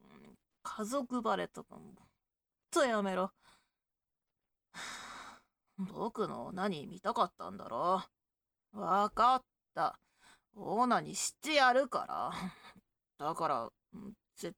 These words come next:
対に、このこと言うんじゃないぞ。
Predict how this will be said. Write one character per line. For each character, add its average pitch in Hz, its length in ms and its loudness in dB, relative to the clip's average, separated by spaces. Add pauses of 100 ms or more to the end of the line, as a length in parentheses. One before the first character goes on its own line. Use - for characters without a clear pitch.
(100)
対 233 220 8
に、 214 160 -2 (640)
こ 214 220 2
の 302 120 8
こ 302 140 -2
と 190 100 0
言 160 200 -2
う 262 40 4
ん 254 60 8
じ 208 80 2
ゃ 165 80 0
な 285 220 6
い 254 80 2
ぞ。 143 560 0